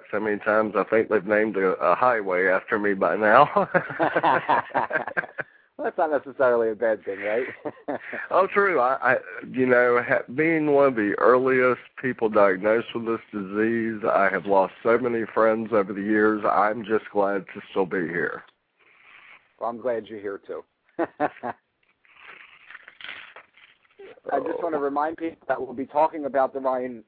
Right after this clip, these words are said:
Speaker 2: um, White care Act and, and all the information about Ryan White for people who may not know, 'cause a lot of people aren't educated about Ryan White. Either they are too young or they're not familiar with it because you don't really hear about it, whether it's in the news or the media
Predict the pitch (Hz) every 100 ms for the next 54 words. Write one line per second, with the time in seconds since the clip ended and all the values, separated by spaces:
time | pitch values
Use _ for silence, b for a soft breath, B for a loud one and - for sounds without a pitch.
0 | _ _ 123 117 110 117 131 127 120 _
1 | _ _ _ _ _ _ _ 185 165 151
2 | 147 - 123 113 110 117 104 - 143 156
3 | - 147 151 123 131 139 120 107 123 123
4 | 117 110 _ _ 117 95 113 123 107 113
5 | 113 113 117 110 101 107 113 135 139 160
6 | 220 196 143 117 131 139 123 147 147 113
7 | 101 95 101 104 107 104 101 104 104 110
8 | 104 107 101 98 95 90 b b b _
9 | - 302 226 - 127 175 _ _ _ _
10 | 123 123 120 120 120 117 131 131 135 -
11 | 135 123 135 143 113 104 117 - 110 113
12 | 110 104 - _ _ _ _ _ _ 135
13 | 147 147 143 123 139 131 123 117 107 110
14 | 110 110 110 107 113 110 110 110 107 110
15 | 107 104 101